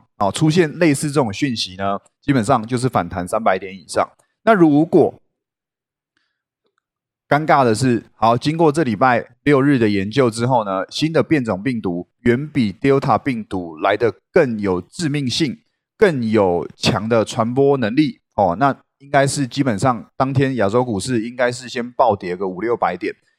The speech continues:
记得应该是五六百点以上哈，不是说这个像这一，这一根将近三百点而已，基本上会有一根超级大黑 K 出现，那你要去慎防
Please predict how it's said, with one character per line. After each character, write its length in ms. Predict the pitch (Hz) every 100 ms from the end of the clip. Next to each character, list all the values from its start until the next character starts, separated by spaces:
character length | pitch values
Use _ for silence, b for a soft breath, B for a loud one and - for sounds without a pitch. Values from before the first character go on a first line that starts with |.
| _
记 140 | 185
得 180 | 135 110
应 100 | 127
该 160 | 147 143
是 120 | 139
五 140 | 107
六 160 | 104 123
百 180 | 101 98
点 120 | 101
以 140 | 92
上 220 | 73 98 87
哈， 160 | 98
不 160 | 90 110
是 180 | 123 131
说 260 | 135 123
这 200 | 120 131
个 160 | 123 117
像 320 | 123 123 113 76 _ _
这 140 | 135
一， 160 | 135 135 - _
这 120 | - 131
一 80 |
根 300 | 131 135 123
将 200 | 127 127
近 180 | 127 139
三 220 | 110 113
百 160 | 113 101
点 220 | 101 87
而 100 | 82
已， 140 | 92 - _ _
基 100 | -
本 140 | 165 117
上 160 | 156
会 180 | 131 151
有 120 | 110
一 60 | 110
根 140 | 123
超 200 | 123 123
级 120 | 117 101
大 180 | 117
黑 120 | 104 101
K 160 | 104
出 200 | 95 98
现， 200 | 95 104 -
那 120 | -
你 80 | 117
要 120 | 117
去 160 | 117 127
慎 260 | 151 120
防 320 | 101 85 85